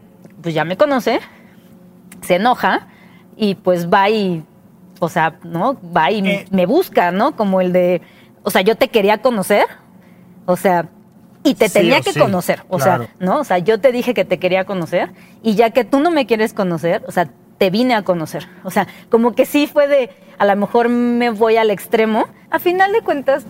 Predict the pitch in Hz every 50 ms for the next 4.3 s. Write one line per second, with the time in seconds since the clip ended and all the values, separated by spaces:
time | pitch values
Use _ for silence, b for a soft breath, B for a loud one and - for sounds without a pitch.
0 | - - - 226 226 226 220 220 233 240 240 285 285 262 208 - 190 190 196 202
1 | 208 208 190 220 220 208 208 202 202 202 202 208 185 180 170 160 - 175 175 -
2 | - - 202 190 202 208 208 208 202 - 208 202 185 190 190 180 185 202 190 175
3 | 180 - 175 175 160 170 - 165 160 160 - - 165 160 160 160 156 160 160 165
4 | 175 180 180 180 160 165